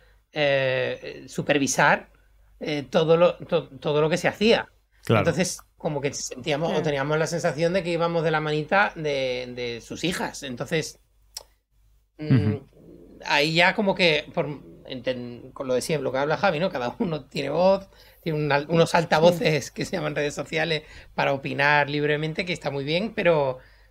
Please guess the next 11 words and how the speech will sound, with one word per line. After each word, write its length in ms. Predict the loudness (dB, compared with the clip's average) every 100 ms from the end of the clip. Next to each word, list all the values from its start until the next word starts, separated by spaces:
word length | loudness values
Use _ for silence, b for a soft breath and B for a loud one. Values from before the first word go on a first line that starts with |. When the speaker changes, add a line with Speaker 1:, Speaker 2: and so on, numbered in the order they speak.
| _
Speaker 1:
pero 180 | -4 -2
como 180 | -2 -2
que 100 | -2
no, 200 | -2 -2
no 160 | -4 -2
sentimos 640 | -2 -4 -2 -2 -2 -2
un, 500 | -4 -2 -2 -4 -6
una 160 | -6 -4
cosa 300 | -4 -4 -4
de, 160 | -4 -4
"Oh, 460 | -2 -2 -6 -8